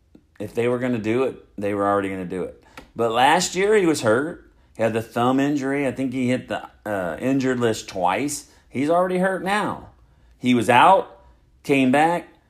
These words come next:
slid to catch a foul ball, and he was out again. Is George Springer fragile? Carlos Correa is fragile. And what about Altuve?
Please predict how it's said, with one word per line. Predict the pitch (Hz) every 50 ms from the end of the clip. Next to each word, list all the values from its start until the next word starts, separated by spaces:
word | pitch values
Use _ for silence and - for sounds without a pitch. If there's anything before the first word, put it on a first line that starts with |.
| _ _
slid | - - - - 117 113 117 123 135 151 156 143 127
to | 135
catch | 117 - - - - 151 139 139 -
a | 135
foul | 127 - 139 135 135 135
ball, | 135 139 143 151
and | 156 156
he | 156
was | 156 147 135
out | - 85 104 113 120 120
again. | 123 113 107 123 143 143 113 80 65 60 - _ _ _ _ _ _ -
Is | - 110 110 98
George | - - 113 113 120 131 135 -
Springer | - - - 120 131 160 190 196 170 131
fragile? | 120 - - 87 92 90 85 87 - 73 73 - - _ _ _ _ _ _ _ _ _ _ _ _ _
Carlos | - 104 107 113 123 123 120
Correa | - - 123 123 147 180 202 190
is | 175 -
fragile. | - 117 107 107 107 107 110 113 123 131 139 147 - _ _ _ _ _ _ _ _ _ _ - -
And | 120 127 127 123
what | 123 147 196 233
about | 269 254 240 240 220 208
Altuve? | 202 180 151 143 - - - 139 151 185 196 139 - - - -